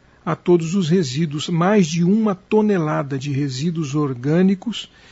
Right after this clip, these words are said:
que diariamente são produzidos nos, nos restaurantes, nas praças de alimentação do shopping. Este projeto faz a compostagem dos resíduos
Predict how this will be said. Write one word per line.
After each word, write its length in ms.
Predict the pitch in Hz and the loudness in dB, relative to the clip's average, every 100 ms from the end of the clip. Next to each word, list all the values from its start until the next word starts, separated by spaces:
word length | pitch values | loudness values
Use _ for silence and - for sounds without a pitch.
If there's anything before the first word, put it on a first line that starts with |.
| - | -20
que 140 | - 165 | -4 -4
diariamente 880 | 139 196 220 214 208 196 165 175 | 0 2 2 2 2 2 0 -2
são 180 | - 196 | -4 -4
produzidos 880 | 180 185 175 139 143 151 160 - - _ _ - | 0 0 0 -2 -2 -2 -4 -10 -16 _ _ -2
nos, 240 | 170 135 | -2 0
nos 200 | 196 156 | -2 0
restaurantes, 840 | 139 143 165 143 151 151 - 147 - | 0 0 0 0 -2 -4 -8 -10 -6
nas 200 | 202 135 | -4 -4
praças 420 | - 165 143 160 | -4 -4 -2 -4
de 60 | 147 | -4
alimentação 600 | 151 151 151 139 - 147 | -4 -4 -4 -6 -6 -6
do 120 | 180 | -6
shopping. 360 | - 160 - - - - _ 453 | -2 -4 -4 -10 -20 -20 _ 0
Este 300 | 208 196 202 | 2 2 0
projeto 580 | 214 165 165 208 - - _ _ _ | 2 4 4 2 -2 -16 _ _ _
faz 380 | _ - 180 165 | _ 0 2 2
a 100 | 160 | 0
compostagem 1160 | - - 233 269 - 233 185 - 160 160 139 151 | -4 2 4 4 2 0 0 -2 -2 -2 -2 -4
dos 200 | 143 151 | -2 2
resíduos 720 | 175 147 190 220 156 - | 2 4 2 0 -4 -14